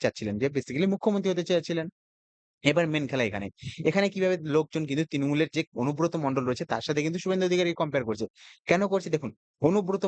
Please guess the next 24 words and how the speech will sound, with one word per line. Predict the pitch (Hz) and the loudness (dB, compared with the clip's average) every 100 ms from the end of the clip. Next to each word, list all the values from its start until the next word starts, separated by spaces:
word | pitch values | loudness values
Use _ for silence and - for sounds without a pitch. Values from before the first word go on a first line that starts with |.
| 160 | -2
মণ্ডল | 113 110 | 0 0
আজ | - - | 0 -2
পর্যন্ত | 185 185 185 | 0 0 0
কোনো | 196 190 | 0 2
ভোটে | 160 156 127 | 2 0 0
দাঁড়ায়নি। | 113 101 95 - - | -2 -2 -6 -4 0
আমার | 156 151 | 2 2
যতটা | 151 151 127 | 0 0 0
জানা | 123 110 | 0 0
কথা, | 156 143 | 0 0
আপনারা | 139 135 | 2 0
হয়তো | 120 120 | 0 -2
জানবেন | 110 131 | -2 0
যে | 196 - | 0 2
কোনো | 208 175 | 0 2
ভোটে | 160 139 | 0 0
দাঁড়ায়নি। | 113 101 92 - _ _ _ 131 | 0 -2 -6 -12 _ _ _ 2
না | 135 | 2
তার | 151 143 123 | 2 0 -2
বিধানসভা | 123 139 139 151 147 | -2 0 2 0 0
টিকিট | 143 135 139 | -2 0 0
দরকার, | 135 135 | 2 0
না | 135 | 2
তার | 139 | 0